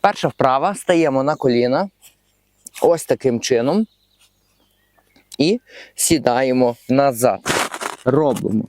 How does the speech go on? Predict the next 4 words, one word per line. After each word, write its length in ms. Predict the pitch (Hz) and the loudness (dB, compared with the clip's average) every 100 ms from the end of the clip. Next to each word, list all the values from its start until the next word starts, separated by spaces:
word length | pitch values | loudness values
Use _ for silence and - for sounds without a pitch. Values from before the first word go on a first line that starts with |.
| - _ _ - | -10 _ _ -2
видих. 840 | 117 117 131 131 143 233 294 - _ _ _ _ _ _ _ _ - - _ _ | 2 4 4 2 2 2 0 -8 _ _ _ _ _ _ _ _ -20 -20 _ _
І 240 | 156 185 262 - _ _ _ _ _ _ _ _ _ - _ _ - _ | 2 2 0 -6 _ _ _ _ _ _ _ _ _ -20 _ _ -20 _
переходимо 680 | 135 131 123 131 113 113 110 | 0 0 2 0 2 0 -2
вперед. 840 | - - 135 131 127 131 131 160 | -2 -2 0 0 0 2 2 0